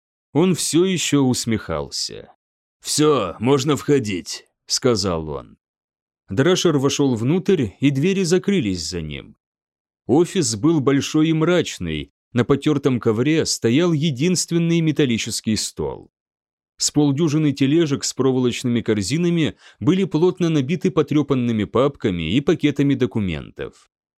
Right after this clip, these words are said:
Тихо жужжал кагитатор. На стенах виднелись выцветшие пятна там, где раньше висели картины.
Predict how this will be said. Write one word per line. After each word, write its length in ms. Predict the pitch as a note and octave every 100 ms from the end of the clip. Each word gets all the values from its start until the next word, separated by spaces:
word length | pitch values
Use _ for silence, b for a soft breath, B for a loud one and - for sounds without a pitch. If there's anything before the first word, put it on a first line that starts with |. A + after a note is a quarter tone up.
| _ _ _ -
Тихо 400 | F3+ G3+ - F3
жужжал 520 | C#3 D#3 F#2+ B2+ C3
кагитатор. 840 | C3 A#2 B2+ - D#2 - A#1 - _ _ _ _ _ _
На 160 | B2 C#3+
стенах 500 | - - G3+ G3+ -
виднелись 540 | E3 D#3 F#3 F3 D3+
выцветшие 600 | D3+ F#3 E3+ D#3 - F3
пятна 480 | D#3 F3+ E3 - A2+
там, 280 | - E3+ F3
где 160 | C#3 D#3+
раньше 340 | C#3+ D3+ -
висели 400 | D#3 - B2 A#2
картины. 640 | A#2 D3+ - D#3+ E2 G#1+